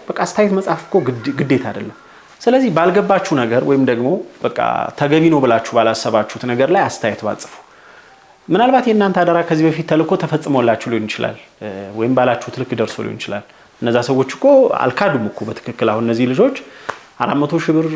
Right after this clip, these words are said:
መቶ ሺህ ብር፣ ሁለት መቶ ሺህ ብር ሰጥተናል ያሉትን አልካዱም። ግን ዛሬ ነገ፣ ዛሬ ነገ እናደርሳለን። በመሀል ደግሞ ቅድም እንዳልኳችሁ የተላከው ብር መጠን በተለያየ ጊዜ የሚላከው ገንዘብ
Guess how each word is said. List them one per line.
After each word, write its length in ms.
መቶ 220
ሺህ 180
ብር፣ 120
ሁለት 200
መቶ 160
ሺህ 160
ብር 100
ሰጥተናል 420
ያሉትን 280
አልካዱም። 460
ግን 140
ዛሬ 240
ነገ፣ 220
ዛሬ 240
ነገ 200
እናደርሳለን። 600
በመሀል 320
ደግሞ 200
ቅድም 260
እንዳልኳችሁ 520
የተላከው 560
ብር 260
መጠን 280
በተለያየ 400
ጊዜ 200
የሚላከው 500
ገንዘብ 360